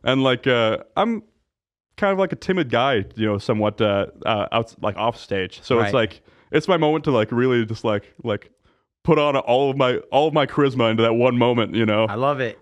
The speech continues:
Speaker 1: And, like, you know, whatever nerves I have going on stage or anything like that, it's like, it's kinda weird. It's like, I, s-, I,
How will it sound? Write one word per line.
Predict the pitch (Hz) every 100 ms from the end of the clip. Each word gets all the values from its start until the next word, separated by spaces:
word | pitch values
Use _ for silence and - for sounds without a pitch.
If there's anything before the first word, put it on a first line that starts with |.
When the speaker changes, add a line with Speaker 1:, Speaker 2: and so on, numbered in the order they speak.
| -
Speaker 1:
And, | 123 127
like, | 123 120
you | 127
know, | 127
whatever | 160 180 156
nerves | 131 139 143
I | 143
have | 139 135 127
going | 127 127
on |
stage | 123 117 123 117
or |
anything | 113 127
like | 120
that, | 110 123 -
it's | -
like, | 113 - - _ _ -
it's | 107
kinda | - 156
weird. | 107 113 101
It's | 92
like, | 98 - -
I, |
s-, | 107 -
I, | 110 104